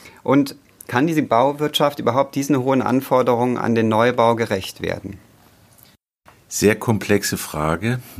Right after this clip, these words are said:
Speaker 2: Ähm, ich selber war auf dem Wohngipfel, unter anderem natürlich. Ähm, es wurde ja sogar noch mehr gesagt. Ich komme sofort auf Ihre Frage zu sprechen.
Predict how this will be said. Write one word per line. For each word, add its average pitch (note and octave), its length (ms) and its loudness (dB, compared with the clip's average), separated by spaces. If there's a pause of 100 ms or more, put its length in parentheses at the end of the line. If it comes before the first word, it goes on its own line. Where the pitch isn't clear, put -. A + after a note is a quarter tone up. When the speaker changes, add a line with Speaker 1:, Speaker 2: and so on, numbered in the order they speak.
(120)
Speaker 2:
Ähm, E2 440 -2
ich F2+ 160 -2
selber G2+ 320 4
war G#2+ 120 2
auf G2+ 160 0
dem C2+ 180 -2
Wohngipfel, D2+ 680 -6 (360)
unter D2+ 320 -4
anderem F#2 460 -4
natürlich. G2+ 520 -4 (760)
Ähm, D#2 580 2 (100)
es D2+ 140 -8
wurde F#2 200 4
ja G2 100 6
sogar F#2+ 220 2
noch F2 120 4
mehr F2+ 240 4
gesagt. C#2+ 240 -4
Ich - 60 -12
komme F#2 180 0
sofort F2 400 -2
auf - 180 -8
Ihre C#2 200 -6
Frage C#2 500 -10
zu - 160 -12
sprechen. - 460 -10